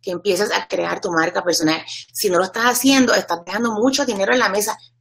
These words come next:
Mucho, mucho. Si estás teniendo resultado con lo que estás haciendo ahora mismo, imagínate lo que vas a lograr cuando te, te, te conviertas en muchos tú, muchos, muchos, muchos. O sea, y si te sobra el dinero,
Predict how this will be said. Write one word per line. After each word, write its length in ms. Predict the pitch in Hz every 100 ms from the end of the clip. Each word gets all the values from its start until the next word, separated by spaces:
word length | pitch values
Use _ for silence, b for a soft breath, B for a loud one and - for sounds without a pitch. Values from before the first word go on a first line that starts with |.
| _
Mucho, 520 | 160 180 339 - 202 - _ _ _ _
mucho. 460 | 160 165 175 - - _ B B B
Si 140 | -
estás 240 | 208 254 247
teniendo 260 | 370 359
resultado 560 | 349 294 294 262 220 165
con 100 | 175
lo 140 | 170
que 80 | 170
estás 180 | 170 170
haciendo 320 | 240 277 262
ahora 140 | 269 269
mismo, 460 | 269 202 151 - _ _ _ _ _ _ _ -
imagínate 540 | 185 156 190 269 220
lo 100 | 202
que 100 | 151
vas 180 | 151 147
a 60 |
lograr 460 | 180 185 196 202 - _ _ _
cuando 240 | 185 175 156
te, 320 | 156 - _ _ _ _ _ _ _ _
te, 100 | -
te 160 | - 170
conviertas 440 | 165 175 202 208
en 120 | 190
muchos 300 | 160 165 170
tú, 240 | - 135 -
muchos, 240 | 170 170 180
muchos, 280 | 175 165 156
muchos. 300 | 135 - -
O 1400 | _ - _ _ _ _ _ _ _ _ _ _ -
sea, 400 | - 55 - - -
y 160 | 233
si 180 | 196 233
te 100 | 196
sobra 300 | - 262 302
el 60 | 339
dinero, 560 | 339 330 247 170 -